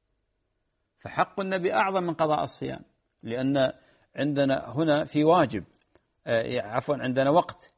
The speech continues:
لقضاء هذا الواجب، وقت لقضاء هذا الواجب. ولذلك قالت عائشة: "وذلك لمكان رسول الله صلى الله عليه وسلم". ولما كان أحد الصحابة يصلي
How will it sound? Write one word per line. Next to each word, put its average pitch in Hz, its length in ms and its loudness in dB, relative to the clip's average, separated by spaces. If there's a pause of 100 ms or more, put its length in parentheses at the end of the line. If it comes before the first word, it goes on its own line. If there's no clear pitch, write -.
(120)
لقضاء 131 380 2
هذا 127 220 2
الواجب، 113 360 0 (760)
وقت - 240 0 (120)
لقضاء 123 360 -2
هذا 104 220 -2
الواجب. 98 380 -8 (400)
ولذلك 143 520 -2
قالت 151 460 0
عائشة: 147 360 -2
"وذلك 123 680 2
لمكان 120 720 -2
رسول 120 400 -4
الله 117 340 0 (400)
صلى 113 240 -2
الله 107 380 0
عليه 104 180 -6
وسلم". 104 300 -16 (680)
ولما 110 280 -2
كان 127 280 -6
أحد 110 240 -8
الصحابة 113 640 -6 (360)
يصلي 117 640 -4